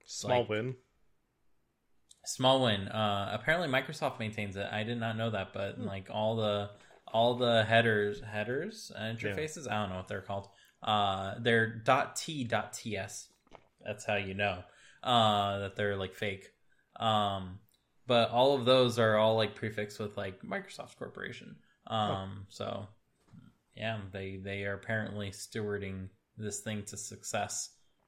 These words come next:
Speaker 2: uh, as opposed to, I think, yeah, Microsoft has TypeScript, uh, Google has Go, uh,
Speaker 1: Yeah.
Speaker 2: Mozilla has Rust, right?
Speaker 1: Yeah, I think so.
Speaker 2: Um, and Apple has Swift.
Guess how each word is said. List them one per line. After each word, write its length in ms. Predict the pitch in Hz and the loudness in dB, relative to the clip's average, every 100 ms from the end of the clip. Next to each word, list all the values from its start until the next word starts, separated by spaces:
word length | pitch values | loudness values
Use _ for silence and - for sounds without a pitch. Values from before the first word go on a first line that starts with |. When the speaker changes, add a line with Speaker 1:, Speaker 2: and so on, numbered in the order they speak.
| - | -10
Speaker 2:
uh, 480 | 107 98 92 92 92 - - - _ - | -4 -4 -4 -6 -8 -14 -20 -20 _ -6
as 160 | 113 | -2
opposed 380 | 104 107 107 - | -2 -2 -2 -2
to, 140 | 110 107 | -4 -4
I 60 | |
think, 380 | 110 139 135 127 _ _ _ _ | -2 -2 -4 -8 _ _ _ _
yeah, 240 | 131 131 110 | 6 8 8
Microsoft 480 | 113 120 - 151 - | 4 -2 -2 -2 -2
has 180 | 147 - | -4 0
TypeScript, 640 | 110 - - 104 101 - - | 0 0 -2 -2 -2 -6 -6
uh, 300 | 107 101 98 | -2 -2 -4
Google 320 | - 120 135 123 | -4 -2 0 -2
has 140 | 120 | -2
Go, 460 | 110 98 98 107 110 _ _ | -2 -2 0 -4 -8 _ _
uh, 520 | - 104 98 98 98 101 101 | -4 -2 0 -2 -6 -8 -6
Speaker 1:
Yeah. 120 | 110 | -2
Speaker 2:
Mozilla 400 | 104 107 117 123 | -2 0 0 0
has 320 | 120 104 98 | -2 -4 -4
Rust, 600 | 95 95 101 - - - - | -4 -4 -4 -6 -10 -10 -12
right? 280 | 107 95 101 | -6 -6 -4
Speaker 1:
Yeah, 80 | 104 98 _ _ 117 | -6 -10 _ _ -14
I 80 | |
think 200 | - 98 | -14 -14
so. 140 | - - | -14 -4
Speaker 2:
Um, 580 | 107 98 95 92 92 95 _ _ | -2 0 -2 -4 -8 -12 _ _
and 180 | 107 101 | -8 -4
Apple 280 | 107 113 120 | -2 -2 -2
has 120 | 135 | -4
Swift. 360 | 185 170 - | -2 -4 -4